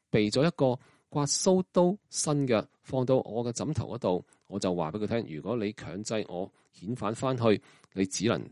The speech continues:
得到一具屍體。經鑑亦都表示啊，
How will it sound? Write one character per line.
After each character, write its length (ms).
得 120
到 240
一 40
具 420
屍 280
體。 440
經 320
鑑 300
亦 40
都 120
表 180
示 220
啊， 80